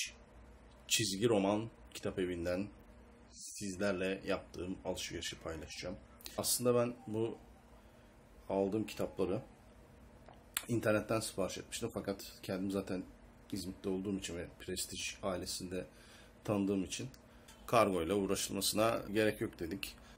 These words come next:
Ve ben dükkanlarına gidip aldım bu ürünleri. Neyse, lafı fazla uzatmayalım, size aldığım çizgi romanları göstereyim. Evet sevgili aboneler, gördüğünüz gibi Prestige'den harika çizgi romanlar aldım.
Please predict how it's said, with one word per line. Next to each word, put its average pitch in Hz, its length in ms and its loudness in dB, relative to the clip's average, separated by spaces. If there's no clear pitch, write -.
Ve 101 140 4
ben 104 260 6
dükkanlarına 104 760 4
gidip 90 360 -6
aldım 82 320 -2
bu 95 100 0
ürünleri. 85 520 -4
Neyse, 131 160 6
lafı 110 200 4
fazla 120 260 8
uzatmayalım, 123 600 6
size 104 420 6
aldığım 95 400 6
çizgi 90 320 -2
romanları 78 380 -2
göstereyim. 117 540 6
Evet - 500 12
sevgili 127 720 10
aboneler, 107 440 8
gördüğünüz 98 540 6
gibi 90 260 4
Prestige'den 87 760 -2
harika 90 560 0
çizgi 92 300 0
romanlar 101 360 4
aldım. 95 340 0